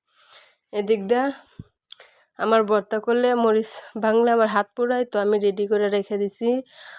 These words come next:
আমার হাজব্যান্ড দোকান থেকে আইছে, তারপর আসার পর ওনার বেকালতা করতেছে যে ভর্তাটা করে দেন না, তারপরে উনি হাতটা দিয়ে আইছে। তো হাতটা দিয়ে প্রথমেই বাটিতে দইরা সমস্ত কিছু এক সাইডে নিয়ে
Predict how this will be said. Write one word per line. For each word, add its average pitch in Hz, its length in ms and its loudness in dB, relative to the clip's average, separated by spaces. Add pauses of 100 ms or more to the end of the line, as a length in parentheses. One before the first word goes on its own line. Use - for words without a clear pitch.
(140)
আমার 202 260 0
হাজব্যান্ড 208 520 0
দোকান 208 260 0
থেকে 208 180 -4
আইছে, 208 340 0
তারপর 196 300 -4 (100)
আসার 208 240 -6
পর 220 160 -8
ওনার 202 320 2
বেকালতা 196 280 -2
করতেছে 202 380 -6
যে 196 80 -4
ভর্তাটা 196 440 -6
করে 185 220 -4
দেন 208 180 -4
না, 220 140 2 (640)
তারপরে 196 400 -4
উনি 190 160 0
হাতটা 190 320 -6
দিয়ে 190 220 -2
আইছে। 185 280 -2 (1120)
তো - 120 -12
হাতটা 226 360 -2
দিয়ে 262 180 2
প্রথমেই 247 560 0 (460)
বাটিতে 214 440 -2
দইরা 208 340 2 (640)
সমস্ত 233 400 -2
কিছু 220 180 -4
এক 214 100 -4
সাইডে 220 260 -2
নিয়ে 233 340 4